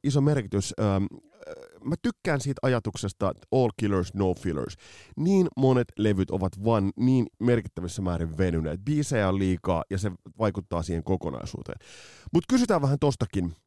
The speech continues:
tostakin sitten Pepeltä tarkemmin, että miten, oliko se jopa tietoinen valinta. Ja, ja, ää, miten ylipäätään toi levyjen kesto. Mikä sun mielipide on näistä levyjen kestoista? Koska mua turhauttaa nää niinku venyneet, venyneet, vanuneet levyt, joilla se biisimateriaali ei yksinkertaisesti, ei vaan riitä.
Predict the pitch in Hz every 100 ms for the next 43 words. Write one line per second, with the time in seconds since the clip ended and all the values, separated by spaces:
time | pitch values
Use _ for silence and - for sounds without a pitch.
0 | - 160 160 120 107 - - - 107 95
1 | 87 95 98 95 90 85 82 87 95 95
2 | 90 98 98 104 104 135 117 101 87 80
3 | 80 71 67 - 78 107 101 95 78 104
4 | 98 101 - - - - - - 95 92
5 | 98 101 101 98 110 101 127 104 98 90
6 | 92 95 90 85 85 87 127 160 160 156
7 | 117 95 98 95 92 92 110 95 87 92
8 | 92 95 - 98 123 147 147 117 101 98
9 | - 95 92 95 90 85 95 98 101 156
10 | 160 123 113 98 - 107 101 92 85 80
11 | 98 90 87 82 90 87 87 92 82 101
12 | 110 92 85 80 82 80 78 78 95 95
13 | 90 - 85 71 80 - 80 76 - 107
14 | 95 120 160 190 143 80 -